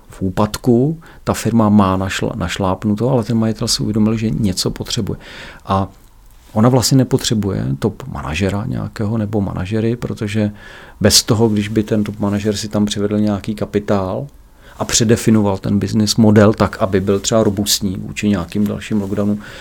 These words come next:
to smysl nedává. Takže my mluvíme o krizi, eh, krizi růstu v těchto těch případech, kdy, eh, ten, eh, ten, ten lockdown a ta,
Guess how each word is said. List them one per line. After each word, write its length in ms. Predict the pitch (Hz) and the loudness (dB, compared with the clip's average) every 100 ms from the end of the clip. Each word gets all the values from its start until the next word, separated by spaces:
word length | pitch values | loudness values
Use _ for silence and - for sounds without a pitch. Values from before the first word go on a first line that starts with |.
| - | -10
to 120 | - 107 | -4 0
smysl 320 | 113 104 110 | 0 2 2
nedává. 360 | 98 98 90 | 2 2 0
Takže 220 | 82 90 113 | -2 2 6
my 140 | 113 | 8
mluvíme 420 | 113 120 127 135 | 8 6 4 4
o 100 | 135 | 4
krizi, 520 | - 110 104 131 131 120 - - - - | 2 2 4 4 4 2 -12 -18 -18 -6
eh, 100 | - | -2
krizi 340 | 104 107 107 123 | 2 4 6 4
růstu 360 | 117 - 131 | 2 0 0
v 80 | 113 | 0
těchto 200 | 110 110 | 0 0
těch 200 | 104 131 | 0 -2
případech, 560 | - 113 110 104 107 110 | 0 0 2 4 2 2
kdy, 320 | 113 110 113 - - - - 131 | 6 6 6 0 -12 -10 -2 0
eh, 80 | |
ten, 260 | 113 113 120 - 107 - 135 143 | 6 6 6 2 -4 -2 0 0
eh, 20 | |
ten, 340 | 120 110 113 135 | 4 4 4 2
ten 120 | 113 | 4
lockdown 400 | 107 113 107 101 | 4 4 2 2
a 40 | - | 0
ta, 160 | 104 | 0